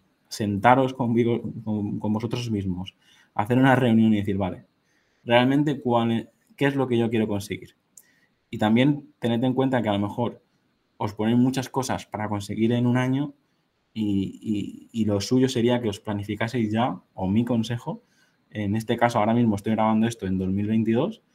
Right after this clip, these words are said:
por lo tanto, los objetivos los planificaría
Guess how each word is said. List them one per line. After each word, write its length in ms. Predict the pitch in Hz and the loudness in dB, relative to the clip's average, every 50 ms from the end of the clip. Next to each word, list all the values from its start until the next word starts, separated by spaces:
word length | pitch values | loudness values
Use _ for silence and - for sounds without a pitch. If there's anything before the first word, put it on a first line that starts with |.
| _ _ _ - | _ _ _ -12
por 100 | - 104 | -8 -6
lo 60 | 104 | -4
tanto, 380 | 104 101 101 101 98 90 - _ _ _ _ _ _ _ _ _ _ _ _ _ - | -4 -4 -4 -6 -10 -10 -10 _ _ _ _ _ _ _ _ _ _ _ _ _ -10
los 180 | 117 110 107 113 | -8 -6 -6 -6
objetivos 640 | 107 - 113 107 104 123 139 151 190 202 - - _ _ _ _ _ _ _ _ _ _ _ _ _ _ | -6 -6 -8 -8 -4 -2 -2 -2 -2 -4 -8 -14 _ _ _ _ _ _ _ _ _ _ _ _ _ _
los 180 | - 113 110 107 | -2 -2 -2 0
planificaría 760 | 110 117 110 110 117 107 107 104 101 110 131 143 139 - - | 0 0 0 0 0 0 0 2 2 2 2 0 0 -2 -8